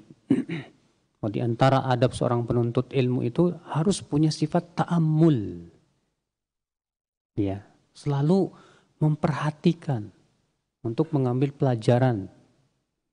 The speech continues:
Ya. Faedah yang kedua, aminha anna fi hadhil qissati ibaran li hadhil ummati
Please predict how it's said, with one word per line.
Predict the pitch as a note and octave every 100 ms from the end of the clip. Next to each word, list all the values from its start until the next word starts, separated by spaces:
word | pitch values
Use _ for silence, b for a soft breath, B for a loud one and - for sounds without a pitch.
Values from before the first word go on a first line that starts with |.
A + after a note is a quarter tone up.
| _
Ya. | G2+ F#2 F#2+ _ _ _ _ _ _ _ _ _ _ _ _ _ _ _ _ _ _ _ -
Faedah | F3+ G3 A3
yang | G3
kedua, | F3 C#3+ A2+ D3+
aminha | D#3+ G#3 F#3+ A2+ A#2 - b b b b b b _ _ _ _ _ _ _ _ _ _ _ _ _ _ _ _ - -
anna | E3 E3+
fi | D#3+ F3+
hadhil | G#3 B3 F#3+ D#3 -
qissati | G#3+ - D#3 D3 G3 G3 - - _ _ _ _ _ _ -
ibaran | A3+ F#3 E3 G#3+ G3
li | E3+
hadhil | D#3+ G#3+ F#3 F3
ummati | F#3 G3+ D#3+ A2+ G#2 A#2